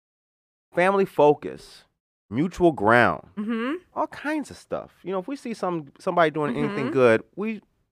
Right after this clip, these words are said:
Speaker 1: we shout it out all week long.
Speaker 2: That is the
Speaker 1: Monday,
Speaker 2: kind of
Speaker 1: Tuesday, Wednesday, Thursday, make sure that you know what's going on. Post it on Instagram, post it on Facebook.
Speaker 2: Mm-hmm.
Speaker 1: You know, I had a text in the middle of the night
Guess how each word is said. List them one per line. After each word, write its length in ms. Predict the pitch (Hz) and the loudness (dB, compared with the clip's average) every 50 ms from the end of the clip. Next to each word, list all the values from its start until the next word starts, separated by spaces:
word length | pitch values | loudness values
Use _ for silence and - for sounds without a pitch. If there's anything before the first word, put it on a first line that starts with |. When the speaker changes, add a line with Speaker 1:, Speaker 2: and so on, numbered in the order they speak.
| _ _ _ _ _ - | _ _ _ _ _ -18
Speaker 1:
we 60 | 277 | -18
shout 240 | 277 - - 285 277 | -14 -10 -8 -8 -8
it 80 | 285 285 | -6 -6
out 240 | 294 262 240 - _ _ _ _ _ _ _ _ _ _ _ _ _ _ _ _ _ _ _ _ _ _ _ _ _ _ _ _ _ _ _ _ _ | -6 -4 -4 -6 _ _ _ _ _ _ _ _ _ _ _ _ _ _ _ _ _ _ _ _ _ _ _ _ _ _ _ _ _ _ _ _ _
all 300 | - 165 185 196 208 208 | 4 8 8 8 8 6
week 220 | 190 202 208 202 - | 4 0 -4 -6 -4
long. 380 | 202 208 208 190 127 76 60 - | -2 -2 0 0 -2 -4 -6 -10
Speaker 2:
That 80 | - 175 | -8 -4
is 20 | |
the 40 | 175 | -2
Speaker 1:
Monday, 260 | 147 175 185 180 185 | -2 -2 -2 -2 -2
Speaker 2:
kind 120 | 185 175 185 | -2 -2 -4
of 40 | 185 | -4
Speaker 1:
Tuesday, 160 | 180 180 175 | -2 -2 -2
Wednesday, 340 | 165 165 175 180 170 - 170 | -2 -2 -4 -6 -6 -6 -6
Thursday, 100 | 170 165 | -6 -6
make 140 | 170 170 170 | -8 -10 -8
sure 120 | - 170 | -10 -10
that 100 | 165 - | -10 -10
you 60 | - 170 | -10 -8
know 100 | 165 156 | -6 -6
what's 120 | 156 160 | -6 -8
going 260 | - - 143 143 143 139 | -6 -4 -4 -2 0 0
on. 260 | 123 95 76 65 - _ _ _ _ _ _ _ _ - | -2 -2 -4 -6 -12 _ _ _ _ _ _ _ _ 0
Post 240 | - 131 139 151 - | 2 2 2 4 2
it 60 | 160 | 2
on 140 | 156 156 151 | 2 2 2
Instagram, 480 | 151 156 151 - 135 139 143 147 147 143 | 0 -4 -6 -8 -10 -6 -6 -6 -6 -4
post 240 | - 143 131 135 - | -2 -2 -2 -2 -2
it 60 | 135 | -4
on 120 | 131 131 | -4 -4
Facebook. 520 | - - 135 120 117 - - - 69 - _ | -4 -4 -4 -4 -4 -6 -8 -8 -8 -8 _
Speaker 2:
Mm-hmm. 360 | - 196 202 208 196 202 214 269 - | -12 -12 -10 -10 -10 -10 -10 -12 -10
Speaker 1:
You 60 | - | -8
know, 80 | 185 202 | -8 -6
I 160 | - 269 294 277 | -4 -4 -4 -4
had 280 | 247 233 208 190 160 - | -4 -2 -2 -2 -2 -4
a 140 | 143 120 110 | -6 -8 -8
text 720 | - _ - - 151 139 104 87 - - - - - _ - | -8 _ -10 -4 0 0 0 0 -2 -8 -20 -20 -20 _ -14
in 140 | - 117 | -10 -8
the 60 | 117 113 | -8 -8
middle 260 | 120 135 156 170 170 | -6 -6 -4 -4 -4
of 100 | 151 127 | -4 -6
the 60 | 113 | -8
night 480 | 104 98 92 82 78 78 80 92 - | -8 -8 -6 -6 -4 -4 -6 -8 -10